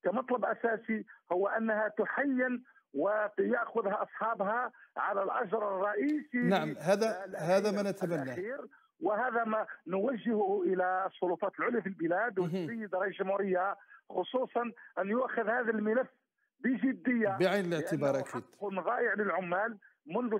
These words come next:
Speaker 1: سنوات، ومن شأنه أيضًا أن، آه، آه، يعني يجعل استقرار المؤسسات التربوية
Speaker 2: جميل.
Speaker 1: أكثر، آه، إنجاحًا طبعًا للسنة الدراسية التي تكلمنا عنها،
Speaker 2: جميل.
Speaker 1: وكل ذلك في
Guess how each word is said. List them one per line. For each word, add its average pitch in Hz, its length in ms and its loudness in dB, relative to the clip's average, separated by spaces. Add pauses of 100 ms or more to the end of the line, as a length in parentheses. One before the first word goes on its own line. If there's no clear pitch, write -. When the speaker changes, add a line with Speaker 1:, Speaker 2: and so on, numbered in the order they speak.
Speaker 1:
سنوات، 190 500 0
ومن 220 240 0
شأنه 226 520 0
أيضًا 226 320 -2 (380)
أن، 214 280 -2
آه، 208 120 0 (1000)
آه، 160 260 2
يعني 185 720 0 (120)
يجعل 202 480 0
استقرار 190 600 -2
المؤسسات 185 600 -2
التربوية 185 640 0
Speaker 2:
جميل. 165 360 2 (140)
Speaker 1:
أكثر، 196 440 -4 (380)
آه، 175 220 2
إنجاحًا 190 720 -2 (240)
طبعًا 175 360 0
للسنة 170 1160 -2
الدراسية 175 520 0
التي - 180 -4
تكلمنا 165 360 -6
عنها، 175 200 4
Speaker 2:
جميل. 143 140 0
Speaker 1:
وكل 180 560 -4
ذلك 202 360 0
في 160 100 -4